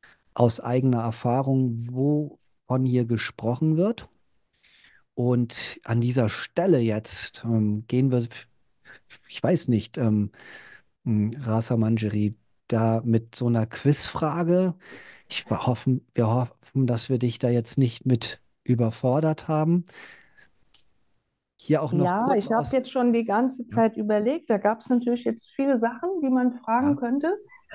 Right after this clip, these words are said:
Speaker 2: Aber, und teilweise wäre aber dann, glaub ich, eine Antwort auch sehr umfangreich. Also wenn ich jetzt entscheiden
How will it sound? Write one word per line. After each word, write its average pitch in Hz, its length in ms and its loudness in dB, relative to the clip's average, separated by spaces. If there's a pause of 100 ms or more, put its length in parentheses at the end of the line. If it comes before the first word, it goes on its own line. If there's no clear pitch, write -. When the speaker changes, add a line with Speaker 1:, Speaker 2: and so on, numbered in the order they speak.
(220)
Speaker 2:
Aber, 196 300 0 (140)
und 226 240 2
teilweise 233 720 0
wäre 220 300 -2
aber 214 220 0
dann, 214 160 2
glaub 214 300 2
ich, 226 160 -4
eine 220 120 -6
Antwort 220 480 0
auch 202 180 2
sehr 208 380 0
umfangreich. 196 920 0 (340)
Also 202 260 0
wenn 208 160 0
ich 339 200 0
jetzt 311 200 -2
entscheiden 240 680 0